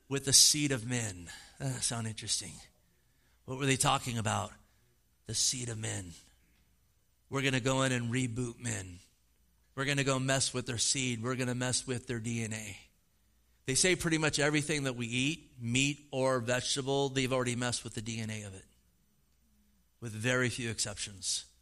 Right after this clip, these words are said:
And they know the last ones we need to mess with all of that is man. And again, this isn't being set off in a corner. They're bold about it.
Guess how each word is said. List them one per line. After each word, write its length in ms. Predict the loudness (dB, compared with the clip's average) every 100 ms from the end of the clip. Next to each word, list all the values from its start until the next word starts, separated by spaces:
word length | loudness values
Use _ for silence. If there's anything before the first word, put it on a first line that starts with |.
| _ _ _ _ _ _
And 120 | -2
they 80 | 2
know 100 | 4
the 100 | 6
last 400 | 6 6 4 2
ones 280 | 0 -2 -2
we 160 | -4 -2
need 160 | 0
to 260 | 0 0 -2 -10 _ _ _ _ -2
mess 360 | 0 2 2
with 120 | 2
all 220 | 2 4 4
of 60 |
that 340 | 4 4 2 -2
is 600 | -2 0 0 2 0 0 -6 _ _
man. 400 | -4 2 4 4
And 120 | 2 2
again, 380 | 2 2 0 2
this 200 | 2 4
isn't 240 | 2 0
being 180 | 0 2
set 220 | 2 4
off 220 | 4 2
in 80 | -4
a 60 | -4
corner. 360 | -4 -2 0
They're 120 | -2
bold 440 | -2 0 0 0 -2
about 360 | -2 -2 -4
it. 180 | -8 -16